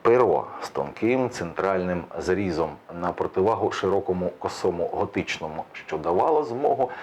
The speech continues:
виводити тонкі делікатні лінії в графемах. Для цього типу письма був характерним нахил літер управо, витягнуті нижні виносні, подекуди потовщені верхні,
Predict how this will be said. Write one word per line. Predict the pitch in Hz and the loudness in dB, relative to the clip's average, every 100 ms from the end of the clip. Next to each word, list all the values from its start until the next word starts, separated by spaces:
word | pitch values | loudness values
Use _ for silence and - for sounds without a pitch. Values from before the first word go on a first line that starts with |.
| - | -4
виводити | 98 98 120 113 95 - | 2 4 4 2 2 0
тонкі | - 85 80 - 151 151 - - | 0 -4 -6 0 2 2 -2 0
делікатні | 90 90 95 90 85 | 0 2 0 0 0
лінії | 113 135 110 98 | 0 0 2 2
в | 65 | 0
графемах. | 67 90 - - 135 123 - - - - - - - - | 0 0 0 -2 -2 -4 -6 -14 -20 -8 -6 -4 -6 0
Для | 131 | 0
цього | - 202 | 4 2
типу | - - 180 | 2 0 2
письма | 147 - 208 202 | 2 2 4 4
був | 127 175 160 | 4 2 2
характерним | - 117 110 - 180 156 143 - 98 | 2 2 0 0 2 2 0 -2 0
нахил | 120 117 - 92 - | 2 2 2 0 2
літер | 107 - 87 - | -2 2 0 -2
управо, | 92 - 131 160 147 - | -8 -2 0 2 2 0
витягнуті | 87 113 82 85 78 90 - - - | -2 0 0 -2 -2 -2 -2 -8 -4
нижні | 95 78 80 - - 67 76 | -2 -2 -6 -14 -20 -18 -12
виносні, | 78 76 127 165 175 | -8 -8 -2 -2 -2
подекуди | 82 123 - 98 92 - - | -2 0 0 2 2 0 -6
потовщені | - - 101 - 90 82 | -2 0 0 0 -2 0
верхні, | 73 131 151 120 | 0 0 2 -4